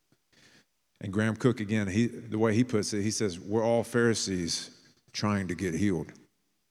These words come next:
And so we have this religious bent in us because it, religion relies on effort, relies on ourself. It's independent. It's not dependent.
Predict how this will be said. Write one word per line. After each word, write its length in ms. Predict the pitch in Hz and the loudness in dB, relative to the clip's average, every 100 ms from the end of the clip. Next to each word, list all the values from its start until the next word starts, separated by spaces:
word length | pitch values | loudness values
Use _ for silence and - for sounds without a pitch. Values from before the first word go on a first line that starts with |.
| _ _ _ _ _ _ _ _ _ _ _ _ _ _ _ _ _ - | _ _ _ _ _ _ _ _ _ _ _ _ _ _ _ _ _ -4
And 100 | 104 | 4
so 140 | 123 | 8
we 220 | 113 139 | 10 10
have 280 | 131 139 139 | 10 8 6
this 520 | 123 120 110 - - 104 | 8 6 6 0 -4 -2
religious 500 | 117 117 123 120 - | 2 4 4 2 -2
bent 360 | 104 127 131 | 0 2 2
in 180 | 104 101 | 0 -2
us 240 | 101 98 | -2 -4
because 400 | - 110 - 110 | -4 -4 0 0
it, 100 | 101 78 | -2 -4
religion 680 | 110 104 113 123 117 104 101 | -4 0 2 2 0 -4 -8
relies 460 | - 101 101 101 95 | -4 -2 0 0 -2
on 320 | 98 95 87 87 - | -4 -4 -8 -14 -8
effort, 360 | 104 98 101 - - _ - - - | -8 -6 -8 -10 -16 _ -20 -20 -10
relies 380 | 92 95 95 | -6 -4 -4
on 100 | 95 | -4
ourself. 480 | 95 90 107 101 95 - - - _ _ _ _ _ _ _ - | -6 -6 -4 -2 -4 -10 -20 -20 _ _ _ _ _ _ _ -10
It's 240 | 104 - - | -6 -6 -4
independent. 760 | 107 110 - 127 120 90 78 - | -4 -4 -4 -4 -4 -4 -8 -8
It's 200 | 92 - | -6 -4
not 300 | 101 98 92 | -4 -6 -6
dependent. 560 | 104 - 82 69 65 | -6 -6 -10 -10 -16